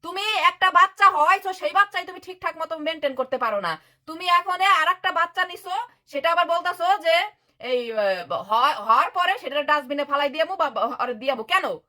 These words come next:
বাচ্চা হওয়ার আগে তোমাদের মনে থাকে না? তোমরা এই যে, তোমরা এই যে পাগল ছাগল, কতগুলো অশিক্ষিত, অসভ্য মানুষ।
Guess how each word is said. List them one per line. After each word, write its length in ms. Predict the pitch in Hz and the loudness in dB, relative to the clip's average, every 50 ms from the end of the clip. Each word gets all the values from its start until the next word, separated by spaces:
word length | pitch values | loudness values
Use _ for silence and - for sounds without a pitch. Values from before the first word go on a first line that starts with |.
| _ _ _ _ _ _ | _ _ _ _ _ _
বাচ্চা 320 | - 254 294 294 - 359 349 | 0 0 0 2 0 0 2
হওয়ার 220 | 285 285 311 339 | 2 4 4 4
আগে 240 | 320 320 330 359 381 | 4 4 2 2 -2
তোমাদের 300 | - 381 359 349 370 349 | -6 -4 -4 -4 -4 -4
মনে 180 | 339 370 403 403 | -4 -4 -2 -2
থাকে 240 | - - - 359 349 | -2 -4 -4 -2 0
না? 140 | 381 415 | 0 0
তোমরা 280 | 392 370 339 349 349 349 | 0 0 2 4 4 4
এই 80 | 349 330 | 4 2
যে, 140 | 370 359 | 0 -2
তোমরা 220 | 359 359 339 339 349 | -2 -4 -2 -2 -2
এই 60 | 339 | -2
যে 60 | 381 | -2
পাগল 360 | - - 339 349 381 370 381 | 0 2 2 4 4 2 -2
ছাগল, 440 | - 330 311 311 339 403 403 370 302 | -2 -4 -4 -2 2 2 2 2 2
কতগুলো 380 | 277 302 320 349 339 339 330 320 | -2 -8 -8 -8 -6 -2 -2 0
অশিক্ষিত, 560 | 285 294 320 - 392 359 - - 359 285 - 262 254 226 - - _ _ - | 0 0 -2 -4 -8 -14 -16 -18 -10 -6 -6 -4 -4 -4 -6 -10 _ _ -6
অসভ্য 400 | - 285 - 370 339 302 294 285 | -4 -4 -4 -6 -6 -2 0 2
মানুষ। 340 | 269 269 247 233 196 185 | 2 2 0 0 -6 -16